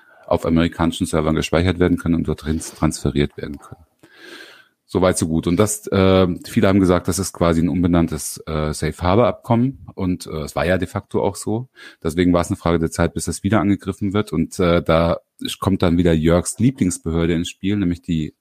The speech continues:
äh, irische Datenschutzbehörde. Die hat nämlich Max Schrems schon immer auf dem Kieker und, äh, dann hat er wieder den Datentransfer von Facebook seiner Daten in die U-, in die U S A beklagt und angegriffen und hat sich beschwert bei der irischen Datenschutzbehörde, weil Facebook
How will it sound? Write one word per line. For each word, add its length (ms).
äh, 240
irische 340
Datenschutzbehörde. 960
Die 140
hat 100
nämlich 300
Max 200
Schrems 400
schon 220
immer 160
auf 140
dem 160
Kieker 420
und, 320
äh, 340
dann 480
hat 240
er 320
wieder 560
den 220
Datentransfer 680
von 160
Facebook 520
seiner 320
Daten 380
in 100
die 120
U-, 200
in 220
die 140
U 120
S 120
A 160
beklagt 560
und 100
angegriffen 640
und 140
hat 100
sich 100
beschwert 440
bei 100
der 300
irischen 340
Datenschutzbehörde, 800
weil 240
Facebook 540